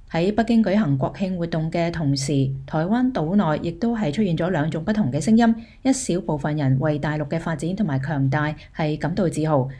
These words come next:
但係仲有好多人對北京對台灣嘅武力威脅感到憤怒。喺台南農村有一個大約兩百名成員嘅台灣人民共產黨，佢哋當中大多數係老年人。佢哋喺十月一號呢一日唱起中國國歌，升起五星紅旗，仲以祖國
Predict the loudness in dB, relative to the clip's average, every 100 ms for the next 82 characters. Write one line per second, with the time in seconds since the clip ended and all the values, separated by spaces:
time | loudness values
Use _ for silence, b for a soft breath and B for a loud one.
0 | B -4 -2 -2 -4 -4 -2 0 2 2
1 | 2 0 -2 4 6 6 4 4 4 2
2 | -2 -2 0 0 0 0 -2 0 0 0
3 | 2 2 0 -2 -2 0 0 0 2 2
4 | 2 0 B B B B -4 -2 -2 0
5 | 4 4 6 4 4 4 4 2 0 0
6 | 0 -2 -2 -2 -2 -2 -2 -2 0 2
7 | 4 4 4 2 0 -2 0 2 2 2
8 | 0 -2 -4 -2 0 2 0 B B -2
9 | 2 4 4 4 0 0 0 0 0 0
10 | 2 2 4 4 0 B B -2 -2 0
11 | -2 -2 -2 0 2 0 2 0 0 -4
12 | -4 -2 0 2 2 -2 -4 2 2 2
13 | 2 2 4 2 0 -2 0 0 2 2
14 | 2 0 -2 -4 -2 -2 -2 -2 -4 -2
15 | -2